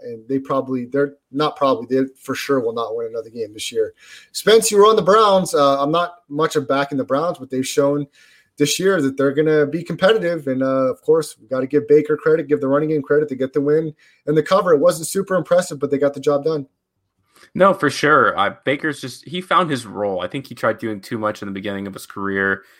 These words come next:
Speaker 2: And I've talked about how the, uh, Giants are kinda declining in when you have
Speaker 1: Sure.
Speaker 2: Jones, who just, yeah, I know I cut out for a second there, but when you have Jones, just, he, he's coming off injury. It's, it, it's just really bad timing for the Giants. It just kinda worked out that way for me.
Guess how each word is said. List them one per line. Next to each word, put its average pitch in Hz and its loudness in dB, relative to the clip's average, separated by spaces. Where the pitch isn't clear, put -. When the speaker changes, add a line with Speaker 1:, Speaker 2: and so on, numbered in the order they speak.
Speaker 2:
And 180 2
I've 175 0
talked 135 0
about 113 2
how 101 2
the, 98 -6
uh, 92 -2
Giants 101 -4
are 95 -6
kinda 98 -4
declining 104 -4
in 98 -8
when 135 2
you 135 4
have 131 0
Speaker 1:
Sure. 113 4
Speaker 2:
Jones, 123 -2
who 107 -8
just, - -16
yeah, 95 0
I 98 0
know 95 -6
I 90 -6
cut - -6
out - -2
for - -6
a 107 -6
second - -6
there, 127 4
but 117 -2
when 131 0
you 143 2
have 127 2
Jones, 113 0
just, - -14
he, - -14
he's 139 -14
coming 147 0
off 120 -2
injury. 110 -4
It's, - -10
it, - -10
it's - -10
just - -14
really 113 -2
bad 95 -2
timing 92 -4
for 95 -12
the 92 -8
Giants. 95 -4
It 113 -12
just 113 -12
kinda 95 -6
worked 92 -12
out 90 -12
that 95 -8
way 98 -10
for 92 -14
me. 95 -14